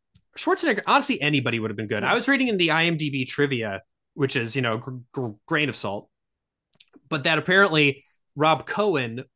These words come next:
Speaker 1: wanted, uh, Nicolas Cage to play Kit Loria. Uh, and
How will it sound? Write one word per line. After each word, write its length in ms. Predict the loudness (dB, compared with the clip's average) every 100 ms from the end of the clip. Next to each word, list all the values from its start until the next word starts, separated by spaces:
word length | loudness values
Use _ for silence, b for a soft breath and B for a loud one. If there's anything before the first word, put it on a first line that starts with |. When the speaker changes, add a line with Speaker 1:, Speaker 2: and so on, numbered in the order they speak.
| -12
Speaker 1:
wanted, 840 | -2 2 4 4 2 0 0 -6 -2
uh, 420 | 0 2 2 0 -4 -8 _ _ _ -2
Nicolas 360 | 0 2 0
Cage 640 | 0 0 0 -2 -8 -12 -14 _ _ _ _ _ -8
to 80 | -6
play 420 | -2 -2 -2 -8 -4
Kit 240 | -4 -2
Loria. 460 | -6 -6 -10 -14 -18 _ b b b b b b -2
Uh, 400 | 2 2 0 -2 -4 2
and 360 | 4 4 2